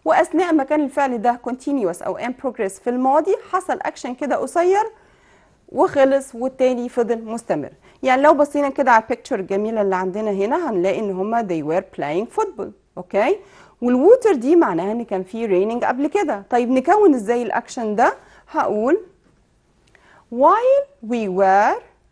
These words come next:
أو they were playing football, it rained. وهم بيلعبوا فوتبول، أوكي، ده كان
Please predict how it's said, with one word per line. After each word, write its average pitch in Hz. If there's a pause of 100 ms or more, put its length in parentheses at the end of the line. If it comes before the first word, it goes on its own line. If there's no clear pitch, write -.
(160)
أو 175
they 175
were 190 (380)
playing 392 (100)
football, 285 (760)
it -
rained. 427 (320)
وهم 240 (160)
بيلعبوا 220
فوتبول، 277 (760)
أوكي، 247
ده 240
كان 196